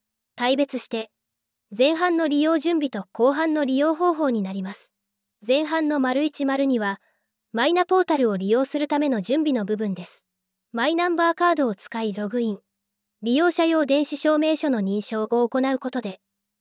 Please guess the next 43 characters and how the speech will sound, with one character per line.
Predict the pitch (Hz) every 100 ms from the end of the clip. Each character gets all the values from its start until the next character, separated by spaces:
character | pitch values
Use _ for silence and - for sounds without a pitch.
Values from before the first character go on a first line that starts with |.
| _ -
自 | 220
分 | 240 320
専 | - 311
用 | 311 302
の | 285
サ | 254
イ | 254
ト | 262
が | 262 247
開 | 226
設 | 233 254 226
で | 226
き | 226
ま | 220
す。 | - - _ _ _ _ -
後 | 269 302
半 | 320 330
の | 311
ロ | 294
グ | 277 302
イ | 311
ン |
後 | 302
は、 | 269 202 - _ _ _ _ -
実 | 233
際 | 214 294 302
に | 302
マ | 254 247
イ | 330
ナ | 349
ポ | 370
ー | 359
タ | 311
ル | 240
を | 185
使 | - 220
っ |
て | - 247
み | 240
ま | 247
し | -
ょ |
う。 | 220